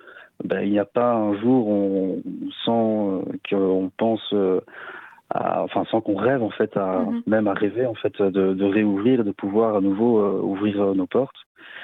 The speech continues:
Speaker 1: Ça, c'est vraiment le premier message, le, enfin, le premier objectif. Le deux-, le second,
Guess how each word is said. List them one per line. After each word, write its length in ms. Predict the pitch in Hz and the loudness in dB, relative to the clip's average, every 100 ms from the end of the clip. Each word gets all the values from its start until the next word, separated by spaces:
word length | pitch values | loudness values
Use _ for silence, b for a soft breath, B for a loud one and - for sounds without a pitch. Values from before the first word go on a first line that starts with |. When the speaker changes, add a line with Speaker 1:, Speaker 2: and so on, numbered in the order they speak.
| B - | B -8
Speaker 1:
Ça, 80 | - - | -6 -2
c'est 60 | |
vraiment 260 | 104 104 113 | 0 2 2
le 100 | 104 | 0
premier 300 | - 113 110 | 0 -2 0
message, 460 | 101 92 117 127 113 | 0 -2 0 0 0
le, 180 | 95 92 | -4 -6
enfin, 200 | 90 92 | -8 -8
le 80 | |
premier 240 | - 107 110 | -4 0 0
objectif. 560 | 104 95 95 - 135 - - B B B | 0 -2 -4 2 2 0 -12 B B B
Le 100 | 107 | 0
deux-, 260 | 104 101 107 | 2 2 2
le 120 | 107 | 0
second, 500 | - 107 117 127 | 0 2 4 4